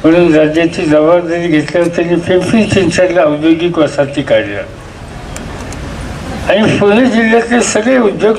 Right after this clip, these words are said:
त्या पिंपरी चिंचवडला होते. माझ्याकडे राज्याचं उद्योग खाते होतं, मुख्यमंत्रीपदी होतो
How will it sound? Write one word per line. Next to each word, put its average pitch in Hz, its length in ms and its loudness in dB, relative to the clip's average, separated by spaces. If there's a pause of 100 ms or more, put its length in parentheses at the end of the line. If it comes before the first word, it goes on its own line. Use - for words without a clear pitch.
त्या 208 120 2
पिंपरी 175 460 -2
चिंचवडला 143 580 0
होते. - 340 -4 (1400)
माझ्याकडे 160 600 0
राज्याचं 151 440 0
उद्योग 160 400 2
खाते 175 340 0
होतं, 170 360 0
मुख्यमंत्रीपदी 175 960 0
होतो 165 360 -2